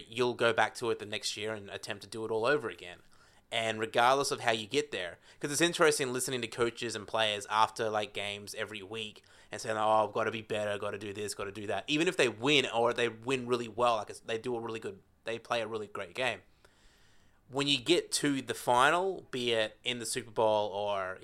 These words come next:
here in Australia with the A F L or the N R L, like, the grand final or anything like that, no one care, like, they don't care how they win it. It could be, like, the worst game they played this year, or it just doesn't work out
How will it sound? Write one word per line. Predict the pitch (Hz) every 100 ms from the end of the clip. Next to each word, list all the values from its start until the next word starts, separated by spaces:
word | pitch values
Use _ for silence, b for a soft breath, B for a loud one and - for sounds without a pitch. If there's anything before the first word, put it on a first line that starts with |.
| -
here | - 117 104
in | 101 98
Australia | 95 - 107 104
with | 98
the | -
A | 104
F | 98 -
L | 98
or | 95 101
the | 107
N | 107
R | 101
L, | 98
like, | 95 -
the |
grand | 98 107 101
final | - 113 107 113 _ _ _ _ _ _ _ - -
or | 117
anything | 113 110 113
like | 101
that, | 139 127 107 b b b b b b b
no | 160
one | 202
care, | 175 175 165 139
like, | 135 131 -
they |
don't | 147 160
care | - 143 135
how | 117 120 117
they | 113 107 98 95
win | 101 98
it. | 87 - - b b b b b b b _
It | - -
could | 180 139
be, | 175 165
like, | 147 139 131 123
the | 123
worst | 110 127 139
game | - 120
they | 110
played | 104 - 104 98
this | 104 -
year, | 101 90
or | 113 113
it | 117 120
just | 127 -
doesn't | 127 127 107
work | 127 123 117
out | 117 110 104